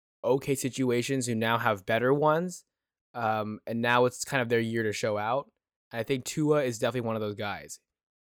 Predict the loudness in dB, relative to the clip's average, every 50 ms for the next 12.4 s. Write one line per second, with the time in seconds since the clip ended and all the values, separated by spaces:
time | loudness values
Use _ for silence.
0 | _ _ -6 -4 -2 -2 -2 -2 -2 -4 -4 0 2 2 2 2 0 -2 -2 2
1 | 2 2 2 0 0 0 0 0 0 -2 -6 -8 -10 -14 -4 -2 0 2 2 2
2 | 0 -2 -2 -2 -4 -4 -4 -4 -6 -6 -4 -2 -2 -2 -4 -4 -6 -6 -6 -6
3 | -8 -6 -6 -6 -6 -6 -8 -10 -12 -12 -12 -10 -10 -10 -10 -10 -8 -8 -8 -6
4 | -8 -8 -10 -12 -16 -14 -8 -6 -6 -6 -6 -8 -10 -10 -8 -8 -6 -6 -6 -8
5 | -10 -10 -6 -4 -2 0 0 0 0 0 0 2 0 0 0 -4 -6 -10 -12 _
6 | _ _ _ _ _ -4 0 0 0 0 0 4 4 2 2 2 -4 -4 -2 -2
7 | -2 -2 -2 -4 -2 -2 -2 -2 -2 -2 -4 -4 -4 -4 -2 -2 -2 -2 -4 -4
8 | -6 -8 -8 -8 -8 -6 -6 -6 -6 -6 -8 -8 -10 -12 -12 -16 -16 -14 -14 -14
9 | -14 -14 -14 -20 -20 _ _ _ _ _ _ _ _ _ -6 -2 0 0 2 2
10 | 0 0 -2 -6 -8 -8 -8 -6 -4 -4 -4 -6 -4 -2 0 4 4 4 4 2
11 | 0 0 -4 -4 -6 -4 -4 -4 -4 -2 -4 -6 -8 -8 -10 -12 -12 -14 -14 -14
12 | -14 -16 -18 -8 -6 -6 -6 -6